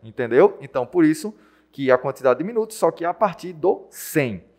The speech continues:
Vamos resolver essa continha aqui. Eu vou ter um oitenta mais fazenda distributiva, zero vírgula nove x. Multiplicação por dez por cem é só deslocar a vírgula. Vai andar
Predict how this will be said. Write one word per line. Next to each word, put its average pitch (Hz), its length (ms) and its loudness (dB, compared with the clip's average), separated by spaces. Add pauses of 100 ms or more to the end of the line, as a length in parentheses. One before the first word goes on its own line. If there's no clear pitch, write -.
(480)
Vamos 165 420 2
resolver 151 340 -2
essa 151 200 -2
continha 220 340 -8
aqui. 247 320 -12 (100)
Eu 175 120 0
vou 175 120 -2
ter 156 160 0
um 151 140 -4
oitenta 156 500 0
mais 135 400 0
fazenda 135 400 -2
distributiva, 156 920 -4
zero 143 380 -2
vírgula 135 420 -4
nove 135 320 -2
x. 254 480 -8 (720)
Multiplicação 214 1000 0
por 170 240 -4
dez 156 320 -4
por 160 220 -14
cem 233 420 -8
é 170 100 0
só 160 280 0
deslocar 156 600 -4
a 180 40 -2
vírgula. 254 520 -4 (520)
Vai 151 260 6
andar 139 480 4